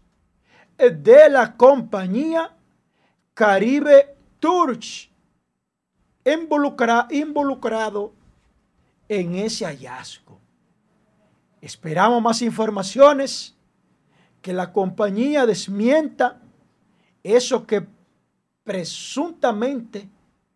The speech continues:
están ligando un autobús, eh, de la compañía Caribe Tour, supuestamente.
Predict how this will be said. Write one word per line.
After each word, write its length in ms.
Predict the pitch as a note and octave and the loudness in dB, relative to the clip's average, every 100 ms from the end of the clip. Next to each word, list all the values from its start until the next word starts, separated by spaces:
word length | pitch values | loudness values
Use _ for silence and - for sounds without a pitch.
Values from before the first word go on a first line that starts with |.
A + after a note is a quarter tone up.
| _ _ _ _ _ _ - | _ _ _ _ _ _ -10
están 640 | F#3+ - G#3+ G#3+ B3+ C#4 _ _ _ _ _ _ | -10 -8 -6 -4 -6 -10 _ _ _ _ _ _
ligando 960 | G3 G#3 F3 C4 C#4+ G#3+ D#3 C#3 - - _ _ _ _ _ _ _ _ | -8 -6 0 0 0 -4 -10 -14 -20 -20 _ _ _ _ _ _ _ _
un 300 | G#3 A#3 C#4 | -8 -6 -4
autobús, 920 | B3 A3 E3 F#3+ E3 A3+ C4 - - - _ _ _ _ _ | -6 -6 -8 -10 -8 -8 -8 -12 -18 -20 _ _ _ _ _
eh, 140 | F3 F3+ | -8 -8
de 220 | D3 G#3 | -4 0
la 220 | B3 A3+ | 0 0
compañía 800 | A3 G3+ G3 E3 E3 G3+ A3+ B3 A#3 _ _ _ _ _ | -4 -6 -8 -8 -8 -6 -8 -10 -20 _ _ _ _ _
Caribe 460 | E3+ D3+ D#3 F3 D#3+ | -14 -10 -8 -8 -10
Tour, 360 | - A#2+ A2 - _ _ _ _ _ | -14 -20 -20 -20 _ _ _ _ _
supuestamente. 1080 | - G#3 E3 - F3+ - - D3 A#2 F#2 | -12 -10 -10 -12 -12 -12 -16 -18 -20 -20